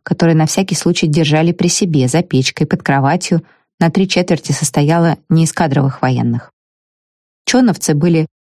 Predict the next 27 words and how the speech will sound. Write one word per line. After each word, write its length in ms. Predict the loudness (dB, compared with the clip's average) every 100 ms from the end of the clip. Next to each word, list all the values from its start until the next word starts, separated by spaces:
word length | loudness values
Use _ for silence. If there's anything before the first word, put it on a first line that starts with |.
| _
летучими 440 | 0 0 0 2
соединениями, 920 | 2 2 2 4 4 2 2 2 -2 -4 _
возникавшими 680 | 0 2 0 -2 -2 0 0
при 160 | 2 0
необходимости 800 | 0 0 0 2 2 0 -2
или, 460 | -6 0 0 2 0 -6 _ _
скорее, 440 | -4 0 2 2 -2 _ _ 0
реальным 420 | 2 4 4 2
воплощением 640 | 2 0 0 2 2 2 0
идеи 340 | 0 2 0
С 140 | -2
С 120 | -4 -2
С 120 | 0
Р 100 | -2
как 200 | -2 0
военного 400 | 2 2 4 4
лагеря, 460 | 2 0 0 -4 -6 _ _ 0
где 180 | 0
каждый, 520 | 2 0 0 0 -2 -2 _ _ -8
у 60 |
станка 520 | -4 0 0 2 2
ли 120 | 2 2
он 180 | 2
или 240 | 0 0 2
за 120 | 2
домашним 460 | 2 2 0 0 -2
столом, 440 | 0 0 2 2